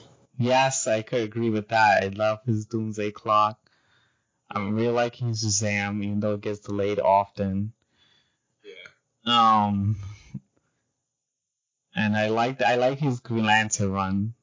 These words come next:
Speaker 1: The f-, uh, from
Speaker 2: Green Lantern run is just incredible. It's so big.
Speaker 1: Yeah, he has a lot of runs, but I didn't read all of them. I only read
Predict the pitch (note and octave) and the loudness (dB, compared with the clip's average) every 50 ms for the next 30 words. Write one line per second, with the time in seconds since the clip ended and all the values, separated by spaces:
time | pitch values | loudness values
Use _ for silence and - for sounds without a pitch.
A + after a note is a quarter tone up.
0 | _ _ _ _ - G#2+ G2+ - - _ - - - - - - - G#2 G2+ G2 | _ _ _ _ -12 -12 -12 -12 -18 _ -20 -20 -20 -10 -6 -4 -2 2 2 2
1 | F#2+ F#2+ F#2+ F#2+ G2 G#2 - _ _ _ _ _ _ _ _ _ _ _ _ - | 2 2 2 0 -2 -4 -6 _ _ _ _ _ _ _ _ _ _ _ _ -2
2 | A2 G#2+ G#2 G2+ G2 G2+ - - F#2 F#2+ F#2+ - - _ _ _ _ _ _ _ | 0 0 2 2 2 0 -2 -4 -10 -16 -16 -18 -20 _ _ _ _ _ _ _
3 | _ - - _ _ _ _ _ _ _ _ - - - - _ _ _ _ _ | _ -20 -20 _ _ _ _ _ _ _ _ -20 -20 -20 -20 _ _ _ _ _
4 | _ _ _ _ _ _ _ _ _ _ - A4+ G#4+ G#4+ G#4 - - - - - | _ _ _ _ _ _ _ _ _ _ -6 -6 -6 -4 -4 -6 -6 -4 -4 -4
5 | - - - G#3 - - - G#2 - - - - _ _ _ _ _ _ _ _ | -2 -2 -2 -2 -2 -2 -4 -6 -8 -8 -8 -12 _ _ _ _ _ _ _ _
6 | A2+ A2+ A#2+ C3 B2+ B2 D3 F3 G3+ G#3+ - - C#3+ B2 B2 C3 C3+ B2 A#2 A2 | -2 -2 -2 0 0 2 2 2 2 0 -2 -4 0 2 2 2 2 2 0 0
7 | A2+ A2+ A2 A2 - A#2 A2+ B2 D3+ D#3+ D3+ C#3 C3+ C3 B2 - A2+ A#2 A#2+ A#2 | 0 -2 -2 -2 -2 -2 -2 0 0 0 0 2 2 0 0 0 0 0 2 0
8 | A2+ A2 G#2 G2+ G2 G2 G2 G2 G2+ G2+ G#2+ A#2 A#2+ B2 A#2 A#2 A2+ A2 G#2 | 0 -4 -6 -8 -8 -8 -6 -4 -2 -2 0 0 0 0 0 0 0 0 0